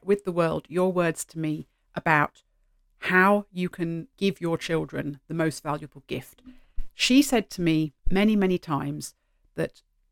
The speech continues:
when she became a mother, she started to read bedtime stories to me, and she reiterated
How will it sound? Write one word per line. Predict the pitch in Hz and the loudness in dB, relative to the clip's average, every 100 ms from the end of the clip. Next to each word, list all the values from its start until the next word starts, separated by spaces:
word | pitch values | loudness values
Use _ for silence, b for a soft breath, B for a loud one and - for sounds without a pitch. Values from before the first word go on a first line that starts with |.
| - | -2
when | 185 220 233 | 2 6 4
she | - 202 | 2 -2
became | 196 - 165 165 | -4 -4 -2 -2
a | 170 | 0
mother, | 151 143 147 151 - _ - - - | -2 -2 -6 -10 -12 _ -6 -2 0
she | - 180 | 2 2
started | - 170 170 165 - - | 2 2 2 -6 -16 -14
to | 165 | -14
read | 160 190 180 160 - - - - | -4 -2 0 0 -2 -2 0 2
bedtime | 180 - 170 | 2 4 2
stories | - - 165 156 175 180 | 2 0 0 0 -2 -4
to | - - | -8 -2
me, | 170 165 180 - - - - - - | 2 2 0 -6 -10 -10 -12 -8 -2
and | 180 175 | 0 0
she | - 175 165 - _ - - - | -2 -6 -10 -16 _ -18 -14 -4
reiterated | 190 226 247 185 160 151 - 131 139 | 2 2 2 -4 -6 -8 -8 -10 -10